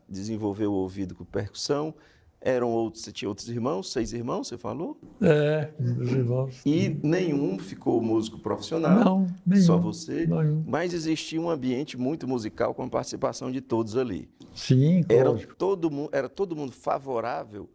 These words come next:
Speaker 1: a esse seu desenvolvimento?
Speaker 2: Totalmente.
Speaker 1: Ou você teve que
Speaker 2: Não,
Speaker 1: fugir
Speaker 2: não, não.
Speaker 1: e
Speaker 2: Não, eu totalmente assim, eles, ah, era uma, um, era um pensamento assim de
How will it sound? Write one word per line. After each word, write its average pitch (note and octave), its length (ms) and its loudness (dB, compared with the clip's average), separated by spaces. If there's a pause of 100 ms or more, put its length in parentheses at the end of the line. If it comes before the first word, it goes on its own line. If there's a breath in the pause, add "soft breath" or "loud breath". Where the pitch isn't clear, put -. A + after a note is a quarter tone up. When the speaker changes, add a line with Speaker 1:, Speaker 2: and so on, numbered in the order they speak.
(180)
Speaker 1:
a F#2 140 -6
esse G2 160 -10
seu G2+ 180 -10
desenvolvimento? F#2 880 -8
Speaker 2:
Totalmente. C3 520 6
Speaker 1:
Ou A#2 60 4
você A#2 320 -2
teve A2+ 380 2
que A2+ 400 0 (380)
Speaker 2:
Não, D#3+ 160 6
Speaker 1:
fugir C3+ 100 2
Speaker 2:
não, C3 80 6
não. C#3 60 4
Speaker 1:
e B2 520 2 (520 loud breath)
Speaker 2:
Não, C3 340 2
eu C#3 320 2
totalmente B2+ 560 -4
assim, G#2+ 360 -2
eles, A2+ 440 0
ah, G#2+ 340 -2 (560 soft breath)
era B2+ 360 4
uma, A#2 460 0
um, A#2 520 -6
era B2 180 0
um A#2+ 60 2
pensamento B2+ 640 2
assim B2+ 340 -2
de A2 320 0